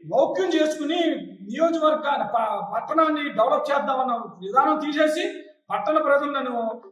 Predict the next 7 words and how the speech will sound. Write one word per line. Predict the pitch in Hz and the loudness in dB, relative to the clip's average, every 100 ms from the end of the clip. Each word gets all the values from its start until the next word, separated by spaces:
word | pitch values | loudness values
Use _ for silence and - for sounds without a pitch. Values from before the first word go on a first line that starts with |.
| 196 | -12
ఒక | 202 214 220 - | -8 -6 -6 0
చైర్మన్ | 262 311 302 | 2 2 0
గా | 294 | -4
చేశారనే | 285 277 277 262 233 | -4 -4 -2 -2 -2
ఆలోచన | 226 277 285 311 | 2 2 4 0
విధానం | 311 311 320 | 2 0 0
తీసేసి | 320 339 320 349 | 0 2 2 2